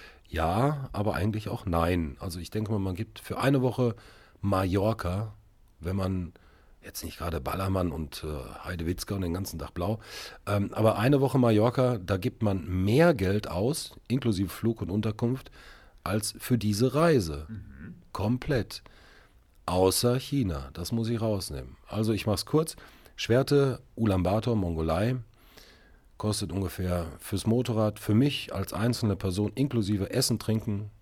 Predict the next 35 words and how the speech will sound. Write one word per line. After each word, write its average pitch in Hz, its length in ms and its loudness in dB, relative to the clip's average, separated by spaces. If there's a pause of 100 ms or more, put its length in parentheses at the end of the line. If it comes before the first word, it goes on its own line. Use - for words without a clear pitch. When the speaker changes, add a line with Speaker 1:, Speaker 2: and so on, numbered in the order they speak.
(100)
Speaker 1:
Schlafen, 95 580 -4 (300)
Zigaretten, - 760 -10 (880)
äh, 82 380 -6
Visum, 120 580 4 (180)
mit 117 160 0
allem 170 280 6
Schnick - 260 -2
und 139 100 4
Schnack, 117 360 0 (240)
sechshundertfünfzig, 101 1040 -4 (240)
vielleicht - 340 -8
siebenhundert 90 460 -4
Euro. 95 380 -6 (260)
Dann 107 220 2
bin 120 120 4
ich 123 140 -2
in 104 60 -4
Speaker 2:
Mhm. 104 120 -2
Speaker 1:
Ulaanbaatar. 104 600 0 (800)
Und, 98 400 0
äh, 87 340 2 (120)
Laos, 90 580 2
da 95 120 -2
fahren 98 220 -2
wir 95 80 2
dann 82 160 0
rein 101 420 0
und 82 200 -6
rüber 98 280 2
Richtung 85 460 -4
Vietnam, 87 480 0
kostet - 380 -6
vielleicht - 220 -8
auch 90 120 -6
nochmal 90 420 -4